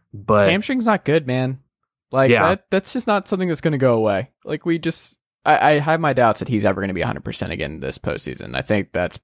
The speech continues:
Speaker 2: that ship's probably sailed.
Speaker 1: Yeah, and I mean, if that's the case, I think the Clippers have a good chance of pulling it out. I originally said Jazz in seven,
Speaker 2: Mm.
Speaker 1: you know, knowing, knowing that Conley was dealing with the hamstring problems, um,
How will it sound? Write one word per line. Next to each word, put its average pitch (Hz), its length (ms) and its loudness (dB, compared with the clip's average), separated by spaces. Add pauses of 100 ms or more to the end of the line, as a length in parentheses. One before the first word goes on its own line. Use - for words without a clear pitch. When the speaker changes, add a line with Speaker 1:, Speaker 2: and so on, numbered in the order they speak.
Speaker 2:
that 110 180 2
ship's - 220 -2
probably 53 240 -6
sailed. - 380 -10 (720)
Speaker 1:
Yeah, 110 400 2
and 143 140 2
I 156 100 4
mean, 151 300 2
if 135 200 -4
that's 151 280 0
the - 100 -6
case, 143 500 0
I 117 120 0
think 117 240 -2
the 117 80 0
Clippers 113 400 -2
have 107 180 2
a 107 40 -4
good 104 180 -2
chance 110 260 0
of - 80 -6
pulling 113 260 0
it 98 80 -2
out. 104 240 2
I 117 140 2
originally 117 400 0
said 104 280 -2
Jazz 107 380 0
in 104 120 -6
seven, 101 680 -2 (340)
Speaker 2:
Mm. 135 240 -6
Speaker 1:
you 110 80 0
know, 101 100 2
knowing, 107 380 -2
knowing 120 320 2
that 107 160 -2
Conley 110 420 0
was 104 680 0
dealing 107 400 0
with 101 120 0
the 98 100 -2
hamstring 104 500 0
problems, 101 600 0 (460)
um, 98 600 0